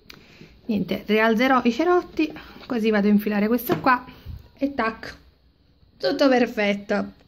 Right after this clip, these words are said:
Proseguiamo. Tutto pulito, va già molto meglio, anche se, cioè, guardate quanto è carino qui il fondale, il fondale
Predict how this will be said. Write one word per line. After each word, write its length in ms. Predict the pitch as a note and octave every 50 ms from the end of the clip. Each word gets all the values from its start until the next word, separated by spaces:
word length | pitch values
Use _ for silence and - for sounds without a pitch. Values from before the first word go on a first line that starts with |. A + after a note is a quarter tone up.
| _
Proseguiamo. 920 | - C4 B3+ B3 - A#3 G3+ F#3 G3+ F#3+ F#3 F#3 F#3+ F#3+ G3 F#3+ - - - - _ _ _ _ _ _ _
Tutto 140 | - A4 A4
pulito, 460 | G#4+ E4 C#4 C#4+ D4+ D#4 D4+ B3+ A3+
va 140 | G#3+ G#3+ A3
già 120 | G#3 A#3 B3
molto 400 | B3 B3+ B3+ B3 B3+ - B3 A3
meglio, 640 | G3+ G3 G3 F#3 F3 E3 E3 F#3+ F#3 F#3 E3 - - -
anche 320 | A3+ B3 C#4+ C#4+ C#4 F#4+
se, 580 | F4+ - D4+ C#4 C4 B3 A#3+ A#3 A3 A3 G#3 G3+
cioè, 140 | - C4
guardate 260 | A#3 A3 A3+ B3 A#3+ D4+
quanto 260 | D4+ D#4 C#4+ C#4+ C#4+
è 120 | D4 C#4+
carino 500 | C#4 - B3+ A#3+ A#3+ G#3 G#3 G#3 G3+ G3+
qui 400 | G3+ - A3 G#3+ G3+ F3+ - -
il 80 | G3+ G3+
fondale, 800 | - - G#3 G#3 G#3+ G#3+ G#3 G3 F#3+ F#3 F3+ F3+ F#3+ G3+ - - - - - - - - -
il 80 | - -
fondale 640 | - - D#3 F3 F3 F3+ F#3 G3 F#3+ F#3+ G#3 G#3 G#3